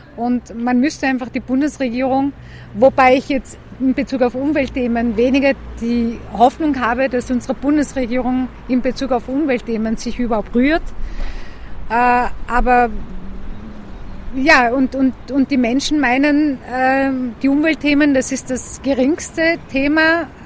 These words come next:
äh, wo wir uns jetzt damit beschäftigen sollten. Aber es hat natürlich schon Auswirkungen auf, auf die Landwirtschaft, weil durch den Klum-, Klimawen-,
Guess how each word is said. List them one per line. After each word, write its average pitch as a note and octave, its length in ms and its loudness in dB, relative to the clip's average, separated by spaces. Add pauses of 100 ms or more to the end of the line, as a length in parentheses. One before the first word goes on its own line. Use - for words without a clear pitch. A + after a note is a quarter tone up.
äh, B3 400 -2 (120)
wo A#3+ 160 2
wir C4+ 120 2
uns C4+ 160 0
jetzt - 240 -4
damit B3 240 -2
beschäftigen C4 560 -2
sollten. D4 540 -4 (480)
Aber B3+ 160 2
es B3+ 120 0
hat D4 160 0
natürlich D4+ 380 2
schon D4 160 -4
Auswirkungen D4 760 -2
auf, B3 280 -2 (480)
auf B3 140 -4
die C#4+ 120 0
Landwirtschaft, C4 800 -4 (640)
weil A#3+ 360 2 (140)
durch D4 140 2
den D4 160 2
Klum-, D#4 320 0 (120)
Klimawen-, C#4 640 2